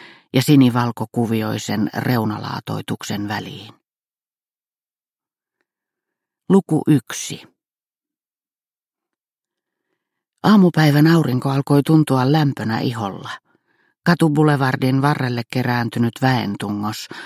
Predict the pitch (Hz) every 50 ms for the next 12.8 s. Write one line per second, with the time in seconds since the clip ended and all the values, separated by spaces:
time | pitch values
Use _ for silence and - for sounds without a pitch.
0 | - - - _ _ - 135 127 127 123 120 143 156 139 127 123 - 117 117 117
1 | - - 143 135 120 127 117 117 - - - 104 110 113 110 _ - - 143 127
2 | 123 113 110 104 104 110 110 107 - - - - - 123 117 - _ _ _ _
3 | _ _ _ _ _ _ _ _ _ _ _ _ _ _ - - 165 151 147 151
4 | 151 156 151 151 160 175 170 - 160 151 147 151 - - 160 160 151 143 - 143
5 | 139 170 180 160 139 131 139 - 131 131 135 - - 151 147 139 127 120 120 120
6 | 120 120 117 - - - - - - - - 139 143 139 127 135 127 _ _ -
7 | 120 117 117 117 120 117 113 117 113 - 131 135 127 123 - - - 95 92 87
8 | 92 - - 104 104 - - - - - - - - - - 127 - _ _ _
9 | _ _ _ _ _ _ _ _ _ _ - - 143 131 - 147 139 135 143 135
10 | 104 104 - - - 131 135 160 160 151 - - 123 123 127 120 117 - 147 147
11 | - - - 123 117 117 123 - - 107 107 110 117 117 143 147 139 - - 92
12 | 95 95 - 107 120 123 120 98 - - - - 98 101 92 104